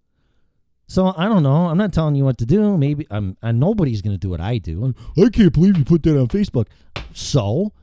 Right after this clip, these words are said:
I, I could give a flying fuck what you think. And I don't. I mean, I, I respect,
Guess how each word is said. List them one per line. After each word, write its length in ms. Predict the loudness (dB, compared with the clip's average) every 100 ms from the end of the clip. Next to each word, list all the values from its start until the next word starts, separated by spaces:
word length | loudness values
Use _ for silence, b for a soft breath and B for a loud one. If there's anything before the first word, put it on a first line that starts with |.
| _
I, 180 | -8 -6
I 100 | -6
could 140 | -8 -6
give 120 | -6
a 60 | -6
flying 280 | -4 -6
fuck 240 | -6 -8 -6
what 200 | -8 -6
you 100 | -6
think. 360 | -6 -8 -10 -6
And 120 | -2
I 80 | -2
don't. 440 | -2 -4 -6 -12 -20 b b
I 60 | -4
mean, 140 | -2
I, 40 | -2
I 140 | -2
respect, 480 | -2 -2 -4 -8 -10